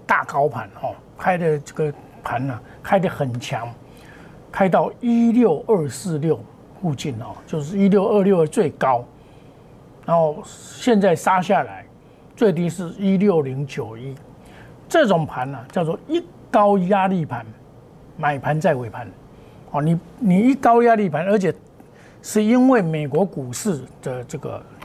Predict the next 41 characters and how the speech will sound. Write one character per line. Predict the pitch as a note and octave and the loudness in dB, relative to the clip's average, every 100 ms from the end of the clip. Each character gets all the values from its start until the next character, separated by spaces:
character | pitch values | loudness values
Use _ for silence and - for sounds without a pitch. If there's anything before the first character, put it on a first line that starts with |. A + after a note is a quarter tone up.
| - | -2
大 | D#3+ | -2
涨 | A#2 G#2+ | -2 -8
的 | A2 | -8
关 | A2 C#3 | -2 -2
系 | C#3+ - C3 | -2 -4 -6
哈， | B2 A2 - - - - | -6 -6 -8 -20 -20 -8
所 | - G3 | 0 2
以 | |
造 | D3 - G#3+ F3+ | 2 2 2 2
成 | C3+ D3 | -2 -8
这 | D#3+ | -6
个 | C#3 C3 | -6 -8
整 | - B2 | -8 -8
个 | - | -8
行 | - C#3 F3+ | -6 -2 -2
情 | - B2 | -2 -4
啊， | B2+ A2+ - - - | -8 -10 -16 -20 -12
这 | - | -6
个 | C#3+ | -4
往 | C#3+ A#2 A#2+ | -2 -4 -2
上 | F3 C#3 | -2 -2
做 | F#3 B2+ | -4 -6
攻 | - C3 | -4 -6
坚。 | B2+ A2+ - - - - - | -6 -8 -10 -18 -20 -20 -8
那 | C4+ C4 | -4 -2
我 | C3 | -2
们 | D#3+ | -2
来 | C3+ | -2
看 | D3 F3 B2 - - - - | -4 -4 -6 -12 -20 -20 -6
美 | E3+ | -2
国 | D3+ A#3+ | 2 0
股 | A3 C#3+ | 0 -4
市 | - G#3 F3+ - C4 - | -4 -6 -8 -16 -18 -18
在 | - A#3+ F3 F3+ - - - | -2 0 0 -2 -14 -20 -14
礼 | - A#2+ | -10 -6
拜， | - G3+ D#3 - - - - - - - - - - - - - - - - - - - - - - - - - | 0 0 0 -8 -20 -20 -20 -20 -20 -20 -20 -20 -20 -20 -20 -16 -16 -16 -20 -20 -20 -20 -20 -20 -20 -20 -20 -20
上 | - - C#4 G3 | -6 2 4 4
个 | D3+ | 2
礼 | A#2 A2+ | -2 -4
拜 | F3 D3 | -2 -2
五 | B2+ | -4